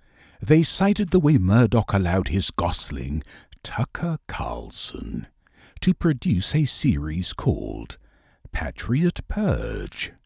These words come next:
a series that, in Trumpian fashion,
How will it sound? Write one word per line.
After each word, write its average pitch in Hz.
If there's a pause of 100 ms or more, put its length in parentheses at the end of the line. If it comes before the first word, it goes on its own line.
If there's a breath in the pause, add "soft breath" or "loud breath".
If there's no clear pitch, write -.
(640 loud breath)
a 110
series 85
that, 170 (340 soft breath)
in 196
Trumpian 139
fashion, 78